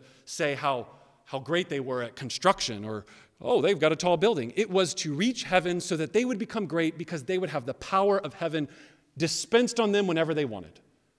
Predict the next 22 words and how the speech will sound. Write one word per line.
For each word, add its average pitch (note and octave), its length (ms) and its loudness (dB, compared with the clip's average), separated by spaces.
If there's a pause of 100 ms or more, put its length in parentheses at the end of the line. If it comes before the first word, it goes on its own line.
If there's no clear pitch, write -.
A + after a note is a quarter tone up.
(1200)
What, F#3+ 240 -8
what G#3 160 4
a C#3 140 0 (200)
stiff - 540 -2
arm F#3+ 420 6 (640)
affront D#3 600 2 (200)
to D3+ 80 -12
the C#3 60 -10
God D#3 240 2
of A#2+ 80 -8
the C3+ 80 -6
Bible. G#2+ 380 -6 (580)
"Oh, C4+ 120 2
you F#3+ 120 -2
think B3+ 140 -4
I G#3 80 4
can F#3 100 -2
be E3 80 2
manipulated A3+ 600 0
whenever E3+ 240 2
you G3+ 140 2
want? A#3 380 0